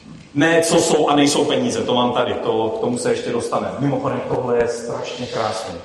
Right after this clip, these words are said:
to je strašně krásný. Eh,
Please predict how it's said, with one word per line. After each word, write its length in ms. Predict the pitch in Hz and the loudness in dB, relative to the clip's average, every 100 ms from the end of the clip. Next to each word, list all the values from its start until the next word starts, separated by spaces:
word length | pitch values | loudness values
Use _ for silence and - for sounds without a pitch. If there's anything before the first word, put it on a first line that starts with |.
| - | -4
to 60 | |
je 60 | 117 | -2
strašně 360 | 139 123 - | -2 -4 -6
krásný. 460 | 107 104 98 - 87 82 - - - - - - - - - - - | -6 -4 -4 -6 -14 -16 -20 -20 -20 -20 -20 -20 -20 -14 -14 -10 -4
Eh, 600 | 104 101 104 104 104 | -2 0 2 2 2